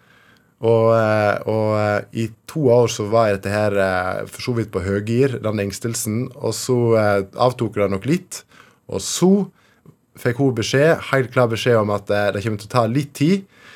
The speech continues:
men, eh, det er ingen tvil, du kommer til å bli helt bra, du skal få, du kommer til å kunne gjøre alt du har gjort før, ingen problem. Og da tok det vel, eh, sånn cirka noen timer, og så, eh, spydde jeg av utmattelse etter en, eh,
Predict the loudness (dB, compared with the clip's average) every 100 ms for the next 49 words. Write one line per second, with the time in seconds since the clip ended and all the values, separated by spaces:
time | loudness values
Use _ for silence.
0 | -14 -6 -2 0 0 0 -2 -4 0 0
1 | 0 2 2 0 -2 -4 -4 -6 -4 -4
2 | -6 -10 0 2 2 0 0 0 -2 -6
3 | -6 -6 -6 -6 -4 -4 -6 -6 -4 -2
4 | -2 0 -2 0 0 0 -2 -4 -4 -4
5 | -6 -6 -2 -2 -2 -2 -2 -6 -14 _
6 | -20 -20 -20 -20 _ -6 0 0 0 -2
7 | 0 2 2 2 0 -2 -4 -4 -2 -2
8 | -2 -4 -8 -6 -4 0 2 0 -2 -4
9 | -2 0 0 -2 -2 -6 -8 -8 -10 -8
10 | -4 0 0 0 -2 -4 -6 -8 -10 -8
11 | -6 -6 -6 -6 -6 -6 -6 -6 -8